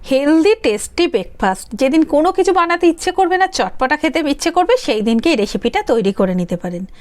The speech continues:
মাত্র দুটো উপকরণ দিয়ে হেলদি টেস্টি এই রেসিপিটা তৈরি করে নেব। ব্রেকফাস্টে খুব সহজেই বানিয়ে ফেলতে পারেন। কোনো রকম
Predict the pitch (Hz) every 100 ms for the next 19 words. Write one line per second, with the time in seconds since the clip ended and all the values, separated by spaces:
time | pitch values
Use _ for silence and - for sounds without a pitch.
0 | - - 254 339 415 - 427 339 320 262
1 | 214 202 214 214 214 311 605 - - -
2 | - 214 220 208 381 587 - - 185 -
3 | - 359 587 - - 202 202 190 185 220
4 | 233 349 311 202 180 180 170 165 175 -
5 | - 208 262 311 - 370 - 494 679 -
6 | - 349 349 - 190 202 180 359 285 190
7 | 180 196 185 175 180 170 175 - - -
8 | - - - - - - - - - 311
9 | 381 415 403